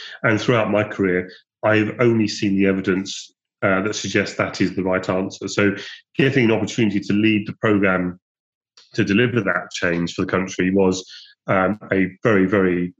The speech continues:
um, pivotal point in my career in terms of actually ambition and, and realising, um, a, a role that actually I really felt that I could get behind and I, I could do. Um, and I suppose not, not to blow my own trumpet,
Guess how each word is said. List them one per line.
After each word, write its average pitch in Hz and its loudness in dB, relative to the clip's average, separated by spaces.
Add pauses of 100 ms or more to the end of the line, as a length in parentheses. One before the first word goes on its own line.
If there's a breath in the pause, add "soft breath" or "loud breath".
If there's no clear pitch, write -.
(100)
um, 92 -2
pivotal 104 -2
point 95 0
in 98 0
my 107 2
career 98 -2
in 87 -4
terms 90 -2
of 95 -2
actually 101 -2
ambition 90 -2
and, 92 -2
and 95 -2
realising, 92 0 (460 loud breath)
um, 90 0
a, 104 -2
a - 2
role 92 2
that 98 0
actually - -4
I 90 0
really 92 0
felt 95 -2
that 95 -2
I 92 -2
could - -12
get 98 -2
behind 90 -2
and 92 -4
I, 92 -4 (120)
I 90 -6
could 87 -14
do. 90 0 (600 loud breath)
Um, 101 0
and 110 2
I 107 2
suppose - 0
not, 117 0
not 131 0
to - -2
blow 101 2
my 92 0
own 92 2
trumpet, 101 0